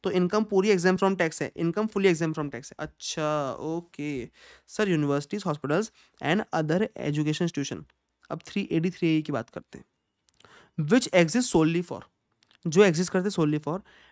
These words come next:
medical और educational purpose and not for profit। फिर से और यूनिवर्सिटीज है, और हॉस्पिटल्स है, और other education institution है,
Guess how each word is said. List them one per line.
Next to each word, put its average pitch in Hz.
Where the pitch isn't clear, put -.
medical 202
और 262
educational 165
purpose 165
and 214
not 143
for 139
profit। 120
फिर 170
से 196
और 160
यूनिवर्सिटीज 208
है, 180
और 156
हॉस्पिटल्स 190
है, 151
और 175
other 165
education 165
institution 170
है, 151